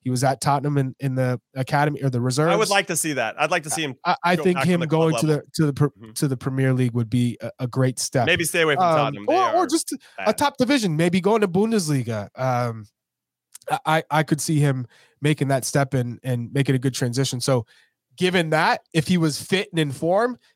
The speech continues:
Speaker 1: that would be my starting pair, Cameron Carter-Vickers and,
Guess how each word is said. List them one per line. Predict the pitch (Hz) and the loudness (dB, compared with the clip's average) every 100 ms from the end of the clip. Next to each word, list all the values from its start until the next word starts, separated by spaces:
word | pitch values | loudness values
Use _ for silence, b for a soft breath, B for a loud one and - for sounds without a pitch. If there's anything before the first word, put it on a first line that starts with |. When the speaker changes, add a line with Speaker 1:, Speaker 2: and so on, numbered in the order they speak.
| _ - | _ -2
Speaker 1:
that | 160 | 2
would | 160 | 2
be | 147 147 | 2 2
my | 139 | 2
starting | 131 - 139 131 | 0 0 0 -2
pair, | 120 131 110 104 _ _ _ _ | -2 0 -2 -6 _ _ _ _
Cameron | - 160 156 | 0 0 2
Carter-Vickers | 143 131 147 147 131 120 - - b b | 2 2 2 2 0 -2 -6 -12 b b
and, | - 143 131 123 120 | 0 2 2 0 -4